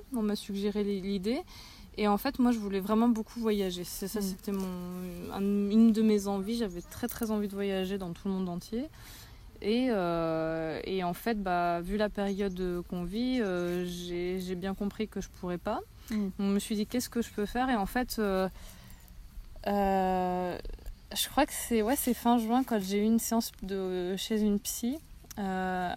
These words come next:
Speaker 1: en fait, je me suis rendu compte que je racontais toute ma vie pour la énième fois. Et,
Speaker 2: <laughs>
Speaker 1: et je me suis rendu compte que tout était négatif dans ce que je disais.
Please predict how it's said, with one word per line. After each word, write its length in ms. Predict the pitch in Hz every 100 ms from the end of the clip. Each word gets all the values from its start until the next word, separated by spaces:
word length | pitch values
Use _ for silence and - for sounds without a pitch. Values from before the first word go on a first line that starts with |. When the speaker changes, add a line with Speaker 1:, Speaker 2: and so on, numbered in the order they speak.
| -
Speaker 1:
en 80 |
fait, 360 | 202 269 - 226
je 100 | 202
me 80 | 202
suis 160 | 196 208
rendu 240 | 202 202
compte 220 | 247 254
que 160 | 247 208
je 80 | 196
racontais 340 | 196 220 254
toute 160 | - -
ma 140 | 202
vie 120 | 196
pour 160 | 220 202
la 80 | 175
énième 220 | 180 175
fois. 340 | - 175 190
Et, 180 | 175 151 190 175 196 -
Speaker 2:
<laughs> 380 | - - - -
Speaker 1:
et 240 | 214 202
je 80 | 196
me 80 | 208
suis 160 | -
rendu 260 | 214 214 208
compte 180 | 262 269
que 80 | 196
tout 200 | 208 226
était 160 | 214
négatif 460 | 208 196 185 180 240
dans 100 | 208
ce 80 | -
que 100 | 202
je 80 | 180
disais. 460 | 185 190 220 294